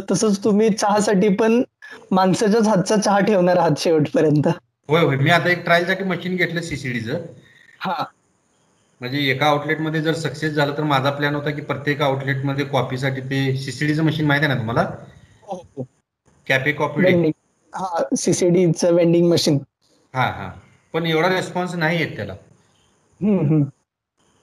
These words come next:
Speaker 1: म्हणजे तुमचं
Speaker 2: मी ते मशीन
Speaker 1: original
Speaker 2: अभ्यासासाठी घेतलेलं होतं, पण, अ, मला
Speaker 1: हा.
Speaker 2: ते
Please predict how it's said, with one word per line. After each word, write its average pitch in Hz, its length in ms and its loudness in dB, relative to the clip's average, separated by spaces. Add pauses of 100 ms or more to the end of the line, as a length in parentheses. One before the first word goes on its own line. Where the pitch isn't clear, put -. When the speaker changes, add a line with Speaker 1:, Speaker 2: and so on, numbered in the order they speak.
(300)
Speaker 1:
म्हणजे 208 220 2 (320)
तुमचं 208 240 4
Speaker 2:
मी 170 40 6
ते - 40 4
मशीन 208 140 4
Speaker 1:
original 214 320 6
Speaker 2:
अभ्यासासाठी 214 640 0
घेतलेलं 180 380 0
होतं, 143 300 -2
पण, 170 320 -6
अ, 151 300 -2
मला 143 260 0
Speaker 1:
हा. 165 140 2
Speaker 2:
ते 165 180 -6